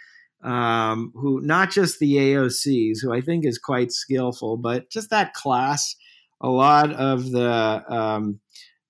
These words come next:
candidates who, who won are generational change candidates. They have come of age, seen what politics is through the lens that I'm writing about. This is the normal for them.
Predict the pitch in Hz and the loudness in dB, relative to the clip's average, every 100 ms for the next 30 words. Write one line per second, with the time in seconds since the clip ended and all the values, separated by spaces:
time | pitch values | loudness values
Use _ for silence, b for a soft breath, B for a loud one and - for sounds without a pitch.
0 | - - 143 147 139 135 131 135 - 120 | -10 0 2 2 2 4 2 0 -4 -2
1 | 110 107 117 120 110 123 147 151 143 - | -4 -4 -6 -6 -2 2 2 2 0 -2
2 | 113 110 131 127 117 117 127 - 147 131 | -4 -2 -2 -2 0 2 2 0 -4 -4
3 | - 127 123 127 - 123 120 127 127 123 | -6 -4 -4 -4 -6 -6 -4 -2 0 0
4 | 120 - - 107 117 120 - - 127 135 | -2 -4 -4 -2 0 -2 -8 -6 -2 -2
5 | 120 117 117 113 143 - _ _ - - | 0 0 2 2 -2 -10 _ _ -8 -2
6 | 147 143 143 135 117 - - 127 120 120 | 0 2 2 0 -2 -4 -4 -2 0 -2
7 | 120 107 - - 117 117 - - 113 107 | -4 -6 -6 -2 0 0 -2 -2 -2 -2
8 | 101 113 117 123 110 101 113 107 107 117 | -2 -2 -2 -2 -4 -4 -4 -4 -2 0
9 | 123 123 123 117 - 123 - - 127 127 | 0 0 0 -2 0 -2 -2 -2 0 0
10 | 135 131 131 131 135 131 135 135 135 135 | -2 -2 0 0 -2 -4 -6 -4 -2 -2